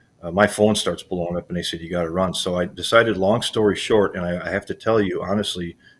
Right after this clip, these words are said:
you and all of your listeners, um, I struggled with the Lord on this one because I thought when I ran in fourteen, he was with me, and he was. However, I thought because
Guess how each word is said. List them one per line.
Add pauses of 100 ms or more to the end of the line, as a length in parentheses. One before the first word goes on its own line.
you
and
all
of
your
listeners, (480)
um, (880)
I
struggled
with
the
Lord
on
this
one
because
I
thought
when
I
ran
in
fourteen,
he
was
with
me, (380)
and
he
was. (360)
However, (240)
I
thought
because